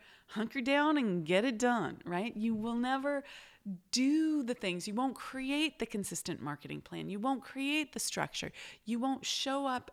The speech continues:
and put yourself out there and do the visibility and do the sales, have the sales conversations. You won't build the things, okay? So you need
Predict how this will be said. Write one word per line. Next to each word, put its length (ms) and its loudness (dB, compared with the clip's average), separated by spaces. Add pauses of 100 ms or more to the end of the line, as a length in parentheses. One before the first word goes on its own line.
(120)
and 300 -4 (360)
put 160 -6
yourself 380 -2 (100)
out 280 0
there 160 -2
and 100 -2
do 140 -4
the 80 -2
visibility 760 -2
and 100 -2
do 120 -6
the 80 -6
sales, 540 -4 (320)
have 200 -4
the 80 -6
sales 300 -4
conversations. 840 -10
You 120 -6
won't 320 -2 (500)
build 800 2 (260)
the 200 -4
things, 720 -8 (240)
okay? 480 -10 (520)
So 140 -6
you 200 0
need 560 -2